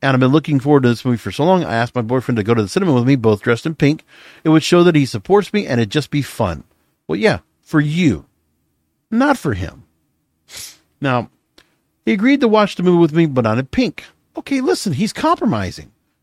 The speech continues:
What is so wrong with that? So he's not gonna wear pink. It doesn't mean he doesn't love you any less.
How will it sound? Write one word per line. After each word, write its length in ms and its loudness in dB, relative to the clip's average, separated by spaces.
What 140 2
is 80 -2
so 100 0
wrong 200 2
with 120 -2
that? 440 -8
So 200 -4
he's 140 4
not 120 0
gonna 160 0
wear 120 0
pink. 500 0
It 160 -2
doesn't 200 0
mean 140 6
he 120 6
doesn't 320 2
love 140 4
you 120 2
any 200 4
less. 580 0